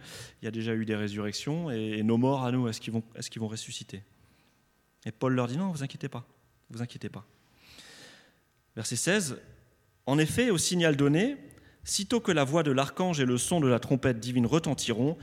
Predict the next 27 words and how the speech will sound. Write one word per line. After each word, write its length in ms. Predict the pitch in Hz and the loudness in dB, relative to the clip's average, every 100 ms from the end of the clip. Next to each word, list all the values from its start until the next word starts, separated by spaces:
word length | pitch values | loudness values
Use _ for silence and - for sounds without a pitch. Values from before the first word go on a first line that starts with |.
| - - - | -14 -12 2
le 120 | 160 | 2
Seigneur 460 | 196 208 151 127 117 | 4 2 4 4 2
lui-même 340 | 175 147 110 | 2 2 2
descendra 420 | 170 - 156 120 | 2 0 0 -2
du 120 | 107 | -2
ciel, 360 | 104 131 147 180 - - - | -2 0 0 -2 -8 -18 -4
et 80 | 123 | -2
ceux 180 | - 202 | 0 0
qui 120 | - | -2
sont 180 | - 131 | 0 4
morts 320 | 165 165 - | 4 4 0
unis 180 | 180 196 | 2 4
au 100 | 143 | 4
Christ 440 | - 147 - - - - - | 2 -4 -4 -6 -12 -6 0
ressusciteront 680 | 185 185 160 131 - 123 - - | 2 2 -4 -6 -4 -4 -6 -6
les 120 | 127 135 | -2 -2
premiers. 400 | - 127 101 90 - - - - _ _ | 2 0 0 -6 -16 -20 -20 -20 _ _
Ensuite, 580 | 170 202 - 254 - - - - - | -2 0 0 0 -4 -10 -12 -6 4
nous 160 | 208 | 4
qui 120 | - 180 | 4 2
serons 280 | 170 147 | 2 2
restés 320 | 127 175 - 185 | 2 0 2 2
en 100 | 175 | 2
vie 180 | 170 | 2
à 60 | 156 | 0
ce 160 | - 127 | 0 2
moment-là, 480 | 131 127 110 131 | 2 2 0 -2